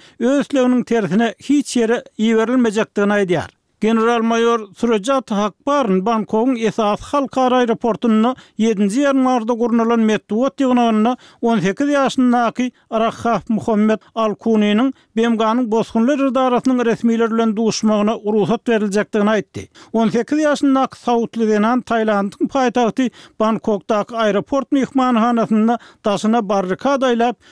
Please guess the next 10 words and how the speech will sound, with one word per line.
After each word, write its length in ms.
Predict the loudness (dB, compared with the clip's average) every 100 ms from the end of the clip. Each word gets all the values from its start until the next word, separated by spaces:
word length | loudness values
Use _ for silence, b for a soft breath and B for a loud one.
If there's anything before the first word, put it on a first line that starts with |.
| b
öz 200 | -2 0
maşgalasynyň 640 | 2 0 -2 -4 0 0 0
sütemünden 600 | -4 -2 0 2 2 0
gaçyp, 320 | 0 -2 -8 _ -4
Awstraliýadan 840 | -4 -2 -2 0 0 0 0 -4
gaçyp 320 | -2 -4 -2 -2
atalga 400 | 0 -2 -2 -2
soramagy 640 | 0 0 2 0 0 -2
barýanlygyny 640 | -2 0 0 0 0 0
aýtdy. 320 | -2 -4 -12